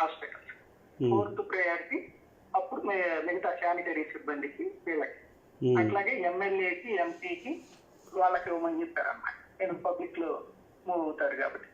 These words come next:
Speaker 1: పోలీస్ ఆఫీసర్స్. ఇది ఒక ప్రొసీజర్ ఇచ్చి సెంట్రల్ గవర్నమెంట్.
Speaker 2: అవును,
Speaker 1: ఈ
Speaker 2: డైరెక్షన్స్ ఇచ్చి.
Speaker 1: ప్రొసీజర్ అంతా ఐడియా ఉంది నాకు. అక్కడ వచ్చినవి ఎన్ని?
Speaker 2: Hmm.
Speaker 1: టోటల్గా జా-, రా-, రాష్ట్రం మొత్తానికి వచ్చిందే ఎనిమిది వేలు.
Speaker 2: Hmm, hmm.
Speaker 1: ఇది,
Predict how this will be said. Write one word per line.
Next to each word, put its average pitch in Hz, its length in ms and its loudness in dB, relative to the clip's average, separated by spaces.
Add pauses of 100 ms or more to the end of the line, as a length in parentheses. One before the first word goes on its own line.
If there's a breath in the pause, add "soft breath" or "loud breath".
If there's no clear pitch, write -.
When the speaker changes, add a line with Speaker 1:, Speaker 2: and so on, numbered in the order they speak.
(140)
Speaker 1:
పోలీస్ 196 320 0
ఆఫీసర్స్. - 560 -4 (680)
ఇది 254 160 -2
ఒక - 260 -2
ప్రొసీజర్ 208 400 -4
ఇచ్చి - 540 -8
సెంట్రల్ 135 220 -2
గవర్నమెంట్. - 480 -6
Speaker 2:
అవును, 127 320 6
Speaker 1:
ఈ 104 40 -2
Speaker 2:
డైరెక్షన్స్ 127 520 4
ఇచ్చి. 202 100 2
Speaker 1:
ప్రొసీజర్ - 260 -2
అంతా 208 340 4
ఐడియా 165 200 0
ఉంది - 200 -6
నాకు. - 360 -8 (540)
అక్కడ 214 260 4
వచ్చినవి 226 400 -2
ఎన్ని? 226 380 -2 (720)
Speaker 2:
Hmm. 131 140 8
Speaker 1:
టోటల్గా 104 260 4
జా-, 165 580 0
రా-, 160 380 2
రాష్ట్రం 190 360 2
మొత్తానికి 190 460 0
వచ్చిందే 185 580 -2
ఎనిమిది 311 260 0
వేలు. 320 220 2 (760)
Speaker 2:
Hmm, 135 260 6
hmm. 117 100 4
Speaker 1:
ఇది, 127 540 2